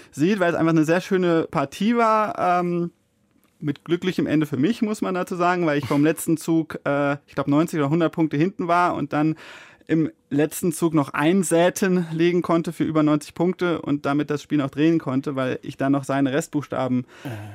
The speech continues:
Speaker 1: abräumen konnte quasi. Aber er hat mich da ganz schön und auf Trab gelegt und zum Beispiel hier Geskorte für über hundert Punkte legen können und die wunderschönen S-, den Seiwalen. Also Seiwal ist eine Walart und die dann im Plural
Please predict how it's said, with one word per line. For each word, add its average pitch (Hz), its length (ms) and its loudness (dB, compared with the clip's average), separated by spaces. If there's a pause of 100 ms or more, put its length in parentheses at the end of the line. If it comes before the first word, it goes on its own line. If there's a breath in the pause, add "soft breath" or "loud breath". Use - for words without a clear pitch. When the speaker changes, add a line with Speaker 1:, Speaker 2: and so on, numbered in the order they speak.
Speaker 1:
abräumen 143 500 2
konnte 131 300 -2
quasi. 143 480 0
Aber 147 420 2
er 143 140 -2
hat 165 160 -4
mich 175 160 0
da 160 140 2
ganz 156 200 2
schön 175 140 2
und 160 100 2
auf 143 160 -2
Trab - 300 -4
gelegt 190 600 2
und 156 260 0 (100)
zum 147 140 0
Beispiel 151 340 0
hier 151 180 2
Geskorte 202 840 2 (260 loud breath)
für 180 320 2
über 170 180 2
hundert 170 260 2
Punkte 180 240 -2
legen 165 260 4
können 165 260 2
und 147 160 2
die 147 80 0
wunderschönen 147 560 4 (220 loud breath)
S-, 117 160 -10
den 160 360 4
Seiwalen. 180 840 2
Also 151 420 0
Seiwal 185 600 2
ist - 200 -8
eine 147 220 2
Walart 180 600 0
und 156 340 -2
die 180 120 -2
dann 175 280 2
im 160 380 2
Plural 175 720 2